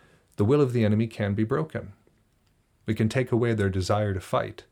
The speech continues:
I've absolutely had opponents who tap out before they should, really,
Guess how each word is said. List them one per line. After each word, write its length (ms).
I've 160
absolutely 560
had 160
opponents 640
who 460
tap 240
out 340
before 240
they 80
should, 400
really, 320